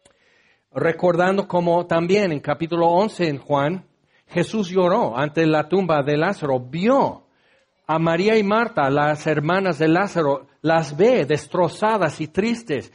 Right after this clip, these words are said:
y ve, la ve así, a Ma-, María, la hermana de Lázaro,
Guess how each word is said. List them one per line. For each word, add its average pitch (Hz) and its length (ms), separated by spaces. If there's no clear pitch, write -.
y 170 140
ve, 196 380
la 170 180
ve 196 300
así, 160 500
a 151 220
Ma-, 170 320
María, 165 360
la 156 140
hermana 175 400
de 165 140
Lázaro, 170 500